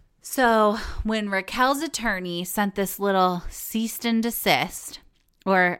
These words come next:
I'm sorry, cease and desist, or as the housewives call it, "sist and deceased," to, um, all these little Pump Rules kids, which if you guys saw Lala's video, it really made me laugh when she's like,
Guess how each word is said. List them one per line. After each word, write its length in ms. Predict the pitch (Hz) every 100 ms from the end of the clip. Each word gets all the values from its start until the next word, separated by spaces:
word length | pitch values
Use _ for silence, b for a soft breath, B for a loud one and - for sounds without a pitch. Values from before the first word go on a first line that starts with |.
| -
I'm 140 | 180
sorry, 220 | 175 160
cease 280 | 170 202 190
and 80 | 202
desist, 320 | 190 190 180
or 80 | 180
as 220 | 175 170
the 80 | 175
housewives 480 | 175 196 180 180 170
call 180 | 170 156
it, 80 | - b b
"sist 560 | - - - 220 - 202
and 160 | 185 175
deceased," 680 | 175 254 226 208 - - - - _ _ _ _ _ _ _ _ - b b b b _ -
to, 640 | - 220 175 180 170 156 -
um, 480 | 175 147 143 143 175 _ _
all 160 | 190 185
these 240 | 180 175
little 180 | 180 165
Pump 300 | - 190 175
Rules 280 | 180 180 175
kids, 320 | - 165 160
which 220 | 185 175 - b b
if 120 | -
you 80 | 220
guys 240 | 220 208
saw 220 | - 180
Lala's 480 | 170 165 165 165 170
video, 340 | 165 165 165 165
it 60 |
really 280 | 160 160 156
made 180 | 151 147
me 140 | 156
laugh 340 | 151 143 160 175
when 120 | 165
she's 260 | - -
like, 260 | 180 175